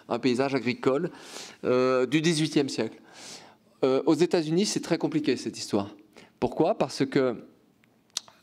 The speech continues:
euh, quand les Espagnols arrivent, les Européens arrivent, et qu'ils voient les grands espaces, euh, en fait, eux, pour eux, c'est comme il n'y a pas de sillon creusé, ces grands espaces sont vierges. Ils ne sont pas vierges du tout.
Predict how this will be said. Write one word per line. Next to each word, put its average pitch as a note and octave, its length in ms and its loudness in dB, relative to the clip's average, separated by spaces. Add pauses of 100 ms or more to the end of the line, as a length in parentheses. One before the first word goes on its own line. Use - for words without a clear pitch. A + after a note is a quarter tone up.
(120)
euh, G#2+ 600 4 (140)
quand G3+ 280 0 (280)
les A2+ 920 6
Espagnols C3 400 0
arrivent, A2 380 0 (960)
les G#3+ 120 -6
Européens A#2 400 0
arrivent, G#2 420 0 (400)
et F#2+ 40 -8
qu'ils G#2 140 -6
voient C3 140 2
les B2+ 80 2
grands A#2 160 -2
espaces, A2 600 -4 (920)
euh, G#2 360 2 (200)
en A2 80 0
fait, G3+ 340 0
eux, D#3+ 200 6
pour C3+ 280 4
eux, G3 160 6
c'est B2 260 2
comme C3+ 200 2
il B2+ 100 0
n'y A#2 80 6
a B2 60 0
pas D#3+ 80 2
de - 60 -10
sillon C#3 360 4
creusé, C#3 520 2 (380)
ces A2+ 580 2
grands A2 200 0
espaces C#3 280 0
sont E3 160 0
vierges. C3+ 340 0 (220)
Ils - 40 -14
ne - 40 -12
sont - 100 -8
pas G2 120 0
vierges A#2 220 -2
du D#3+ 100 2
tout. D#3+ 200 -2